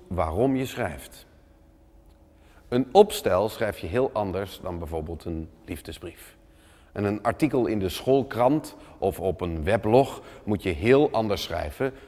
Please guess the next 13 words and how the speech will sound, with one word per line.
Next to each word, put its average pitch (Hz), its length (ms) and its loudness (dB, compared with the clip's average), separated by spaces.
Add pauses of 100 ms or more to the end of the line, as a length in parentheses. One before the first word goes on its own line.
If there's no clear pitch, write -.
dan 87 460 -2
een 90 240 -4
brief 87 480 -4
aan, 73 400 -4
eh, 71 180 -8 (260)
je 101 120 -2
oma. 160 400 0 (1160)
Daarnaast 143 440 2
moet 147 160 2
je 127 60 0
je 135 120 4
dus 113 200 0
verplaatsen 113 640 0